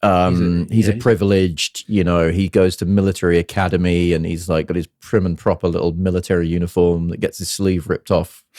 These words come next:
Speaker 1: <laughs> halfway through.
Speaker 2: He does.
Speaker 1: Uh, <laughs> there's a really weird scene where he, he jumps out of the cab, isn't it, of the car with, um,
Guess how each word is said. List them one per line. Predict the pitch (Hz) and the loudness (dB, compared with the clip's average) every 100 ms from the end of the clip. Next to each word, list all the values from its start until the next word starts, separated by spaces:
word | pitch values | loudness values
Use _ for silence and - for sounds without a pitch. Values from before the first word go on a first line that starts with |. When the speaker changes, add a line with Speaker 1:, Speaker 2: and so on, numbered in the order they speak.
| 107 | -18
Speaker 1:
<laughs> | - _ _ | -18 _ _
halfway | 110 104 117 | -4 -2 -2
through. | 107 - 107 104 107 127 | -2 0 2 2 0 -2
Speaker 2:
He | - | 0
does. | 151 127 - - | 0 0 -10 -2
Speaker 1:
Uh, | 113 104 110 117 127 | 2 4 4 4 2
<laughs> | 202 - _ - - _ - - - - - - - - _ - - - 233 | -2 -10 _ -20 -20 _ -20 -20 -20 -20 -20 -20 -20 -20 _ -14 -10 -4 0
there's | 147 | 2
a | 151 | 4
really | 156 156 | 6 6
weird | 143 131 | 4 4
scene | - 131 123 117 113 | 2 2 4 4 4
where | 110 110 110 110 | 4 4 2 2
he, | 113 110 | 2 0
he | 127 | -2
jumps | 120 147 131 120 | 0 0 0 0
out | 113 | 0
of | 113 | 0
the | 113 | -2
cab, | - 117 104 92 | -2 -2 -2 -4
isn't | 98 95 | -4 -2
it, | 92 | -2
of | 101 92 90 92 | -2 0 -2 -2
the | |
car | 98 107 98 | 0 2 2
with, | 95 92 85 | 2 -2 -2
um, | 90 90 90 87 | -2 0 -2 -4